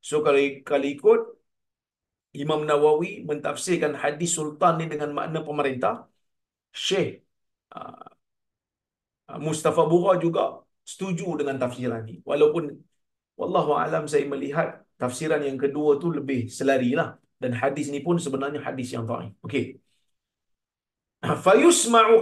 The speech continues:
qawluhum wa yuta'u amruhum." Jadi kata-kata mereka didengari. Arahan mereka ditaati. "Kama afadat tanfir min ihtiqarihim wal haz'u, wal haz'u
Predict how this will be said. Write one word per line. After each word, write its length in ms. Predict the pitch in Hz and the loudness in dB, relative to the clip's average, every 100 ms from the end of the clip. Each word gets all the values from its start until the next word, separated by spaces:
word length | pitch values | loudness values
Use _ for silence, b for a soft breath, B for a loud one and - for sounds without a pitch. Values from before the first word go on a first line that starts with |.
| 233 | 8
qawluhum 480 | 214 233 302 277 - - _ 147 | 6 4 2 2 2 -6 _ 0
wa 80 | 165 175 | 4 6
yuta'u 400 | 180 175 220 220 175 160 | 4 0 0 0 0 -2
amruhum." 460 | 151 139 127 117 175 - _ _ - | -4 -6 -6 -8 -10 -16 _ _ -8
Jadi 120 | 147 165 | -4 0
kata-kata 440 | 160 170 170 156 170 | 0 2 2 2 2
mereka 260 | 165 165 185 175 | 4 2 0 0
didengari. 640 | 170 170 185 233 214 147 - _ _ _ _ _ _ _ _ _ _ _ _ 143 | 2 2 2 0 -4 -12 -18 _ _ _ _ _ _ _ _ _ _ _ _ 2
Arahan 360 | 151 160 185 180 170 | 2 4 2 2 2
mereka 400 | 175 175 208 180 | 2 2 2 2
ditaati. 520 | 175 196 208 233 254 - - _ _ _ _ _ | 0 0 -2 -6 -8 -10 -14 _ _ _ _ _
"Kama 480 | - 190 185 170 147 170 | 2 2 2 0 0 0
afadat 600 | 160 - 185 185 165 151 - | 0 2 2 4 2 0 -2
tanfir 640 | 160 160 165 226 202 151 117 - - _ _ _ _ _ _ | -4 -4 -8 -6 -4 -4 -4 -10 -20 _ _ _ _ _ _
min 320 | 127 143 202 208 185 | -8 0 2 2 0
ihtiqarihim 1040 | - - 175 175 190 180 165 220 208 247 247 - 143 | -2 0 0 2 4 6 4 2 0 -2 -4 -8 -2
wal 220 | 170 175 143 120 - | 2 2 2 -6 -2
haz'u, 360 | 185 233 - 170 - - _ | 2 2 0 -12 -16 -20 _
wal 240 | 156 170 151 139 | 2 4 4 4
haz'u 420 | 208 170 170 | 4 2 -2